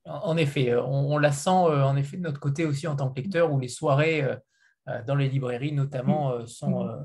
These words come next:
Speaker 1: sont pléthores.
Speaker 2: Mm.
Speaker 1: Euh, alors, on, on va peut-être revenir en arrière sur, euh, la naissance de cette maison d'édition qui a été créée par, euh, par quatre femmes, dont, euh, Maryse Pietri,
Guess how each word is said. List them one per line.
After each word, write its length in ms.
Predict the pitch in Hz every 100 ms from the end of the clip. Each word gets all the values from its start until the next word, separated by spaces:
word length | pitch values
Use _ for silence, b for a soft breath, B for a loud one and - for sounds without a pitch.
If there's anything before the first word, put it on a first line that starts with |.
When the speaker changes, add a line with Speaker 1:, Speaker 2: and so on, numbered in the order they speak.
| -
Speaker 1:
sont 260 | - - 135
pléthores. 380 | 139 139 - _ B B B
Speaker 2:
Mm. 100 | 202 185
Speaker 1:
Euh, 240 | 131 127 123 139
alors, 240 | 156 156 143
on, 160 | 143
on 20 |
va 100 | 170
peut-être 260 | 175 208 -
revenir 220 | 170 165
en 120 | 156
arrière 260 | 165 202 202
sur, 300 | - 156 139
euh, 400 | 135 131 131 127
la 320 | 127 131 127
naissance 480 | 135 156 - 220 190
de 80 | 143
cette 240 | 139 139
maison 240 | 139 143 135
d'édition 500 | 131 135 - 214 208
qui 100 | 123
a 40 |
été 180 | 120 139
créée 220 | - 143
par, 260 | 139 123 117
euh, 140 | 113
par 200 | 113 -
quatre 180 | 139 139
femmes, 360 | - 190 160 135
dont, 320 | 156 156 139
euh, 160 | 123
Maryse 340 | 123 135 135 135
Pietri, 540 | - 139 - 196 -